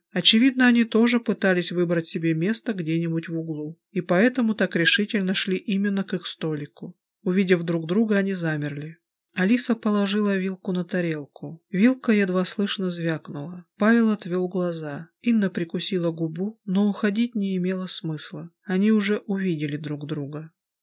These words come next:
"Здравствуй, Алиса", подошла к столу Инна. "Прими наши соболезнования. Это так ужасно". Она не решилась наклониться и поцеловать женщину,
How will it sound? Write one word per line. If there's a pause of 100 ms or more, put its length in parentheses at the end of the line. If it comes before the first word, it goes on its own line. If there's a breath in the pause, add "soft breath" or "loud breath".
"Здравствуй,
Алиса", (260)
подошла
к
столу
Инна. (160)
"Прими
наши
соболезнования. (100)
Это
так
ужасно". (100)
Она
не
решилась
наклониться
и
поцеловать
женщину,